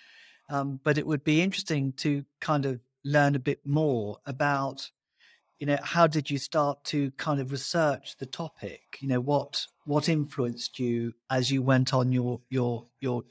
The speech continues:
your journey, and, you know, how did you,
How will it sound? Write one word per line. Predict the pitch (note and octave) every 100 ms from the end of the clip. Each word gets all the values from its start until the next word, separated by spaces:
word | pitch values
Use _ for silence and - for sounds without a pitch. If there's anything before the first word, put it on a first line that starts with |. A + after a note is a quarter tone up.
| -
your | C3 B2
journey, | - C3+ B2+ A2+ G#2
and, | A2+ A#2 A#2 _ - - - _ _
you | C#3
know, | C3+
how | - D#3+ D3+
did | C#3+ B2+ C3
you, | B2 B2